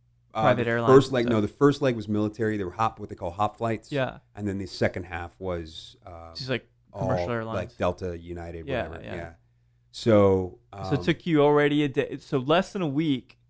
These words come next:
Speaker 2: and yet it took you a whole goddamn day to get
Speaker 1: Yeah.
Speaker 2: back.
Speaker 1: And I, I, that's not even factoring time zone differences or anything
Speaker 2: Yeah,
Speaker 1: like that. So
Speaker 2: exactly.
Speaker 1: I just know that I was physically on something for twenty-four hours straight.
Speaker 2: That's crazy.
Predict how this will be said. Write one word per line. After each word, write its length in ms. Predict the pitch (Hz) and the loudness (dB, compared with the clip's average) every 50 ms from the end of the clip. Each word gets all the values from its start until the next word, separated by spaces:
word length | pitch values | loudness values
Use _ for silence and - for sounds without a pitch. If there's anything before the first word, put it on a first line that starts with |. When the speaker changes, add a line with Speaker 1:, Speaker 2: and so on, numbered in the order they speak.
| _ _ _ _ _ _ 131 | _ _ _ _ _ _ -10
Speaker 2:
and 120 | 127 127 127 | -8 -6 -4
yet 100 | 120 117 117 - - - | -4 -4 -4 -6 -8 -8
it 120 | 139 - | -10 -4
took 240 | - 151 139 - - | -4 -4 -4 -2 0
you 140 | 156 147 127 | 2 2 2
a 40 | 123 | 0
whole 300 | - 147 139 135 135 123 | 0 0 0 0 0 0
goddamn 420 | 135 131 131 127 127 123 117 120 | 0 0 0 0 -2 -6 -8 -6
day 160 | 117 117 113 | -4 -4 -4
to 120 | 110 113 113 | -4 -6 -8
get 140 | 113 - - | -10 -6 0
Speaker 1:
Yeah. 100 | 117 113 104 92 95 | 2 4 4 4 2
Speaker 2:
back. 140 | 113 - - _ _ - | 0 -4 -10 _ _ 2
Speaker 1:
And 100 | 120 120 | 6 8
I, 220 | 120 127 120 120 120 | 8 8 8 6 6
I, 60 | 117 | 4
that's 260 | 101 107 117 113 - | 6 4 0 2 2
not 80 | 127 117 | 4 4
even 140 | 107 101 87 | 4 4 2
factoring 440 | - 104 95 92 - 98 87 82 | 2 0 0 0 -2 -6 -8 -10
time 280 | - 95 90 90 90 87 | -8 -8 -6 -6 -6 -6
zone 240 | 87 92 90 90 85 | -6 -6 -6 -6 -6
differences 500 | 87 85 - 98 87 - - 90 82 87 | -8 -10 -10 -12 -14 -12 -14 -14 -14 -14
or 40 | 85 | -16
anything 200 | 85 80 - 127 | -16 -12 -8 -6
Speaker 2:
Yeah, 200 | 131 127 117 110 | -4 -4 -4 -4
Speaker 1:
like 80 | 110 | -4
that. 140 | 92 85 85 | -6 -8 -8
So 60 | 127 131 127 92 | -8 -10 -10 -10
Speaker 2:
exactly. 200 | 120 117 120 120 - _ _ _ _ _ _ _ _ _ _ _ _ _ - | -12 -12 -12 -14 -18 _ _ _ _ _ _ _ _ _ _ _ _ _ 4
Speaker 1:
I 100 | 127 117 | 6 6
just 180 | 113 110 - | 6 6 6
know 140 | 117 110 104 | 6 6 6
that 80 | 101 95 | 6 2
I 60 | 98 | 0
was 140 | 90 90 - | -2 -4 -6
physically 520 | - 110 101 87 85 90 - 90 82 80 - _ | -2 -2 -2 -2 -4 -8 -14 -14 -14 -14 -14 _
on 400 | 92 90 90 90 90 87 87 87 | -8 -6 -4 -6 -6 -8 -12 -16
something 460 | - - - 92 80 - 87 85 78 - | -16 -12 -10 -10 -10 -12 -16 -20 -20 -20
for 80 | _ 85 | _ -20
twenty-four 920 | 76 _ - 87 82 78 80 82 _ _ _ _ _ _ - 98 90 82 | -20 _ -20 -20 -18 -20 -20 -20 _ _ _ _ _ _ -12 -10 -10 -10
hours 200 | 80 82 80 - | -10 -12 -14 -18
straight. 360 | - - 101 82 73 73 - | -18 -16 -14 -14 -14 -16 -18
Speaker 2:
That's 220 | - 113 113 - - | -18 -18 -18 -20 -20
crazy. 440 | _ - 120 120 120 113 117 113 | _ -20 -20 -20 -18 -18 -18 -20